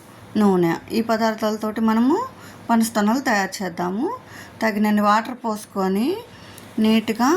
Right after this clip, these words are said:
మెత్తగా కలుపుకోవాలండి. అదిగో చూసారా, గోధుమ పిండిని చపాతీ పిండిలాగే కలుపుకోవాలి స్మూత్గా. ఏం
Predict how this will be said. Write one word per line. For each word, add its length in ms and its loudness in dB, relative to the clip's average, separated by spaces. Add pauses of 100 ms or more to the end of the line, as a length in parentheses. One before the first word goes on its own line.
(500)
మెత్తగా 480 0 (180)
కలుపుకోవాలండి. 920 0
అదిగో 240 -4 (100)
చూసారా, 460 0 (540)
గోధుమ 360 2
పిండిని 500 0 (720)
చపాతీ 480 0
పిండిలాగే 580 0 (560)
కలుపుకోవాలి 800 0 (600)
స్మూత్గా. 560 0 (600)
ఏం 100 4